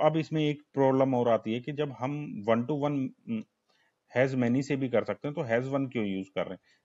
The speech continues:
देखिए, ये जो है रिकमेंडेड है कि हमें अगर पता है कि one to one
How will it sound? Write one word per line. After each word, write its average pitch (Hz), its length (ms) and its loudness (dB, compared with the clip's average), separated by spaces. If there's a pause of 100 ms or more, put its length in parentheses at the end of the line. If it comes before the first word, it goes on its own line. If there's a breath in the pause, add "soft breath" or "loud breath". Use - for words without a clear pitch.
देखिए, 151 280 -2
ये 147 240 0
जो 147 140 -2
है 135 160 -2
रिकमेंडेड 139 600 -2
है 123 180 0
कि 156 140 -4
हमें 131 300 -2
अगर 127 280 0 (260)
पता 123 240 2
है 120 220 0
कि 135 240 -6
one 107 240 -2
to 139 160 0
one 110 180 -2